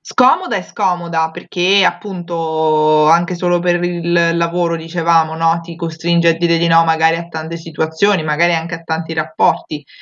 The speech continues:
che di pancia, di, di, di cuore vorresti tenere in piedi, ma dici logicamente qua non si può, non si può andare avanti.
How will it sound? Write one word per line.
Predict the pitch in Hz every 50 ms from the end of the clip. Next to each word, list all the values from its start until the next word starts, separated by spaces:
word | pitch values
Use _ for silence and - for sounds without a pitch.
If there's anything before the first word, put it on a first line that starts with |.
| - _ _
che | _ - 175 170 170 165 160 160 160 156 156 151 143
di | 151 165 165
pancia, | 165 175 170 185 196 190 180 175 170 175 165
di, | 160 165 170 165 160
di, | 151 156 151 - _
di | - 170 170
cuore | 165 - 165 165 170 185 180 170 160 160
vorresti | 160 165 160 165 165 151 - _ 175 165
tenere | 165 170 170 170 170 175
in | 175 180 180
piedi, | 175 170 156 156 175 196 190 180 175
ma | 160 156 156
dici | 156 156 147 - 156
logicamente | 160 165 151 165 156 170 170 165 160 160 165 175 165 156 -
qua | _ 160 160 165
non | 165 165
si | 160 151
può, | - 151 147 147 147 143 147 147 147 143 143 143
non | 147 156 156 160
si | - 175
può | 156 - 147
andare | 147 147 147 156 165
avanti. | 170 156 143 147 147 - - 147